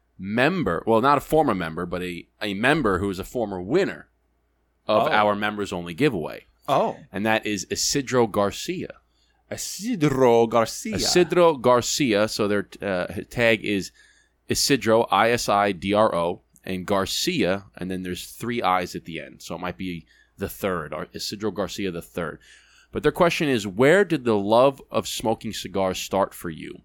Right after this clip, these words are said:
Speaker 1: Was it a person of influence or an event?
Speaker 2: Uh, I would say it was a person. Uh,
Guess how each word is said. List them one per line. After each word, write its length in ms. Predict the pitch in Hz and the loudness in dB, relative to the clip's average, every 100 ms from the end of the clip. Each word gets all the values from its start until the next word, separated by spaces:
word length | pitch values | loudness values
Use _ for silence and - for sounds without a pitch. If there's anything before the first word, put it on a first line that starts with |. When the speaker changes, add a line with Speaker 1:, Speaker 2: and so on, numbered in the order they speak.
| - | -8
Speaker 1:
Was 200 | 101 104 | 0 2
it 80 | 104 | 2
a 40 | 92 | -4
person 640 | - 143 135 - 180 175 | 0 0 0 -4 -8 -8
of 160 | 156 - | -8 -4
influence 540 | 170 175 185 196 196 - | -6 -4 -8 -8 -8 -6
or 180 | 120 113 | -2 -2
an 60 | 101 | -2
event? 440 | 85 87 73 _ _ _ - - - - - - - - _ _ _ | -6 -8 -10 _ _ _ -20 -20 -20 -20 -20 -20 -20 -20 _ _ _
Speaker 2:
Uh, 540 | 151 165 160 156 156 147 - - | 4 8 8 8 6 4 -2 2
I 200 | 143 202 | 4 4
would 240 | 302 226 | 0 -4
say 800 | - - 127 92 90 92 98 - - | -2 0 0 0 -2 -4 -6 -10 -4
it 240 | 135 - _ _ _ | -4 -4 _ _ _
was 480 | 127 117 117 117 113 | 0 2 2 -2 -4
a 160 | 123 110 | -4 -4
person. 960 | - - 143 143 - - 90 62 - - _ _ _ _ _ | -8 -4 -2 -2 -4 -8 -10 -14 -20 -20 _ _ _ _ _
Uh, 880 | - 120 107 107 104 104 101 101 98 | -8 -4 -4 -2 -2 -2 -4 -4 -6